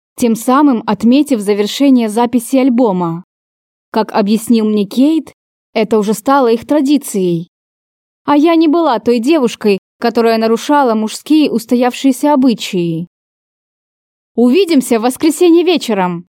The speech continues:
Кейт поцеловал меня на прощание, и не быстрым поцелуем в губы, а глубоким и основательным, после чего сбежал по ступенькам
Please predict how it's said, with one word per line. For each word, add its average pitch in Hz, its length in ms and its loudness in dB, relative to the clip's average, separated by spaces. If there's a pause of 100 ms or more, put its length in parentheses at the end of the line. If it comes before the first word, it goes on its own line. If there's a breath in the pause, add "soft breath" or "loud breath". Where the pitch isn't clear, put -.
(380)
Кейт 254 300 0
поцеловал 226 580 0
меня 240 240 0
на 214 80 -6
прощание, 185 760 -4 (320)
и 233 100 2
не 233 140 4
быстрым 254 480 0
поцелуем 233 560 0
в 240 60 -2
губы, 180 420 0 (280)
а 202 140 -2
глубоким 214 680 0
и 226 140 -2
основательным, 226 1000 0 (420)
после 254 300 0
чего 254 300 0
сбежал 226 380 0
по 220 120 -4
ступенькам 233 680 0